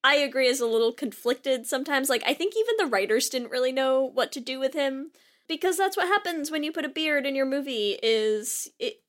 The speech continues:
it just doesn't flow naturally. So I think the takeaway message here is shave the beard, guys. Just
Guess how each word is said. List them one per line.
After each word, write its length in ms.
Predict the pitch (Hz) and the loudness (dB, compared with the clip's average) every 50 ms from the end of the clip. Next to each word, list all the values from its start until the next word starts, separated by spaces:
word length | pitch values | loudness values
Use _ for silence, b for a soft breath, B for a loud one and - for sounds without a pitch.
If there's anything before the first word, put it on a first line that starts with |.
| - - - _ | -20 -20 -20 _
it 240 | - 269 269 - - | -4 -4 -4 -2 0
just 300 | 277 277 277 - - - | 0 0 0 0 -2 0
doesn't 320 | 285 277 277 285 277 269 - | 0 0 0 0 -4 -10 -12
flow 340 | - - 349 359 392 415 | -10 -4 -2 0 0 0
naturally. 760 | 403 381 320 190 160 208 - - 196 180 180 - - - - 214 | 2 2 2 2 0 -2 -4 -8 -8 -8 -8 -10 -12 -12 -12 -12
So 640 | - - - 208 202 196 190 190 190 190 190 220 - _ _ _ _ _ _ _ _ _ _ | -10 -6 -2 -2 0 0 0 0 -2 -2 -4 -8 -12 _ _ _ _ _ _ _ _ _ _
I 140 | 403 494 508 494 | 2 2 4 4
think 200 | 494 440 349 - | 2 2 2 0
the 80 | 320 | -2
takeaway 480 | 302 - - 277 285 - 262 254 240 240 | -2 2 2 2 2 2 2 2 2 2
message 420 | 226 220 214 226 - 233 220 220 - | 2 2 2 2 2 0 0 -2 -2
here 240 | - 233 214 208 202 | 0 2 2 2 2
is 340 | - - 196 190 190 - | 2 0 0 0 0 0
shave 380 | - - - 349 349 330 269 254 | 0 2 2 2 0 0 -2 -2
the 60 | 269 | -4
beard, 420 | 220 - 190 165 147 156 160 - - - | 0 0 0 0 0 -2 -8 -12 -6 -4
guys. 580 | 175 170 160 151 160 156 175 - - - - - _ - | -2 0 0 -2 -4 -6 -8 -8 -8 -10 -10 -14 _ -4
Just 440 | - 302 320 320 330 - - - | 0 0 2 2 0 -2 -6 -10